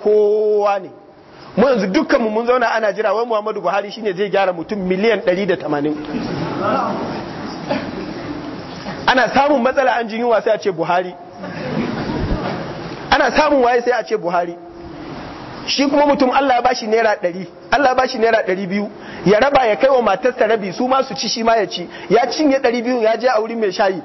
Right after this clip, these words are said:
yana jira, amma Buhari kuma da yake da miliyan ɗari biyu, shi kuma ya bashi.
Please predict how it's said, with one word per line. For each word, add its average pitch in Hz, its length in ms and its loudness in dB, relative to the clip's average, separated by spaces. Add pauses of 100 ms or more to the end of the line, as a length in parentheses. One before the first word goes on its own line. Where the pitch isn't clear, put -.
(160)
yana 247 240 2
jira, 214 260 2
amma 220 200 0
Buhari 240 360 0
kuma 254 200 0
da 262 80 0
yake 233 200 -2
da 202 80 0
miliyan 214 300 0
ɗari 190 220 -4
biyu, 214 140 -4
shi 220 140 -2
kuma 220 200 0
ya 196 60 2
bashi. 175 300 0